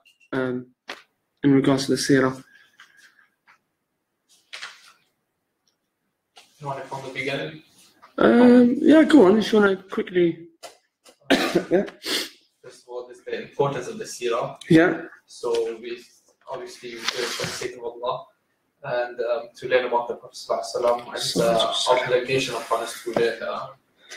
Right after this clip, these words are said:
Speaker 2: about the Prophet sallallahu alaihi wasallam's life. It shows us, um, when you read the Quran, it's, you need the hadith and the seerah to, um,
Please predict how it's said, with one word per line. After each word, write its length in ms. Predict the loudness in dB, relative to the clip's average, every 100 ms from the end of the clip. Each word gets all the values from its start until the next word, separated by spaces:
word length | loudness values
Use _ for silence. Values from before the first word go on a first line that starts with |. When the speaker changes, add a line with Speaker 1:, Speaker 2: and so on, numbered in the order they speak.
| -6
Speaker 2:
about 260 | 2 2 0
the 100 | -6
Prophet 200 | -6 -10
sallallahu 240 | -6 -4
alaihi 160 | -4 -6
wasallam's 240 | -8 -4
life. 340 | -2 -2 -4 -18 -18 -12 -14 -14 -20 -16
It 80 |
shows 320 | -8 -4 -2 -2
us, 400 | -4 -8 -14 -10 -8
um, 300 | -8 -10 -18 _ _ _ _ _ _ _ _ _ _ _ _ -4
when 220 | -2 0
you 100 | 0
read 180 | 0 2
the 100 | 0
Quran, 540 | 2 4 4 0 -4
it's, 600 | -8 -10 -10 -8 -6 -8 -10 -12
you 160 | -8 -4
need 280 | -2 -2 0
the 140 | 0 0 -6 -6
hadith 340 | -6 -6 -8
and 80 | -10
the 100 | -10
seerah 480 | -6 0 0 0 -8
to, 100 | -8 -8 -8 -6
um, 300 | -6 -8 -10